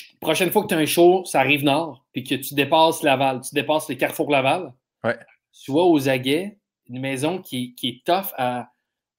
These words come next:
Speaker 1: à voir, mais quand tu l'as vue, tu fais comme, « Tabarnak, c'est impossible qu'il y ait une maison là. » Sur le bord de la quinze, puis boulevard Saint-Martin.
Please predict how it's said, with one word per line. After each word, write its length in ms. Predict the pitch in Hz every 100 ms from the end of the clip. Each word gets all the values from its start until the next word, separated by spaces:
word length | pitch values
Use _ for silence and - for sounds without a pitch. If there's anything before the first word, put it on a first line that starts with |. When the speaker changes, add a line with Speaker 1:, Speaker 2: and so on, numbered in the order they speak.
| -
Speaker 1:
à 120 | 120
voir, 500 | 117 131 143 202 170
mais 140 | 131 123
quand 160 | 175
tu 200 | 180 -
l'as 80 | 127
vue, 140 | 123 170
tu 100 | -
fais 120 | 123
comme, « 280 | 139 147 143 _ _ -
Tabarnak, 560 | 117 110 110 123 139 135
c'est 220 | - 127
impossible 680 | 120 127 113 - 143 135 120
qu'il 140 | 120
y 20 |
ait 40 | 117
une 60 |
maison 380 | 117 113 117 113
là. » 300 | 110 127 165 - _ _ _ _ _ _ -
Sur 300 | - 151 135
le 120 | 135
bord 380 | 143 160 175 143
de 40 |
la 100 | 135
quinze, 840 | 131 - 156 196 220 196 107 - _ _ _ _ _ _ _ _ _
puis 200 | - 151
boulevard 720 | 135 160 165 143 170 175 160
Saint-Martin. 800 | - - 180 175 151 135 - 135